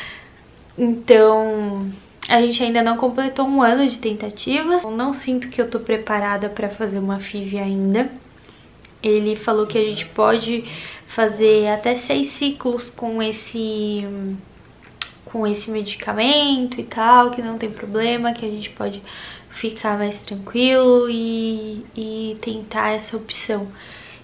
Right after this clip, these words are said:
Então vamos tentar. Eu comprei esse teste de ovulação aqui também. Nunca usei esse teste de ovulação, é o da Confirme. É,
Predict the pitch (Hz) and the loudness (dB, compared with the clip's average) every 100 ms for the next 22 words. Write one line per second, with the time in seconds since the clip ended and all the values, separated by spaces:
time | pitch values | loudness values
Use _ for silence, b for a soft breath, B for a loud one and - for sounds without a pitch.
0 | - 254 311 294 302 302 - 330 339 - | 0 2 4 2 -4 -8 -10 -8 0 4
1 | - 220 - 240 233 240 233 226 226 - | 4 4 -6 -4 0 4 4 4 4 0
2 | 240 226 214 - 220 214 220 214 202 202 | -2 -2 -2 0 2 2 0 -2 -2 -2
3 | 202 208 220 208 208 233 233 214 220 269 | -4 -4 -4 -4 -4 -6 -4 -2 0 0
4 | 330 B B B 247 277 285 320 277 269 | -4 B B B -2 -2 0 0 2 6
5 | 247 240 - 226 226 220 220 214 208 208 | 6 4 0 -4 -2 -2 0 -2 0 -2
6 | 202 208 - 240 269 233 214 208 208 208 | -2 -2 -2 0 2 2 2 0 0 -2
7 | - 208 202 - - - 226 247 262 285 | -2 -6 -6 -10 -14 0 6 6 6 0
8 | 349 - B B B B B - 226 220 | -2 -4 B B B B B 0 6 6
9 | 220 214 208 208 202 | 6 4 2 0 -2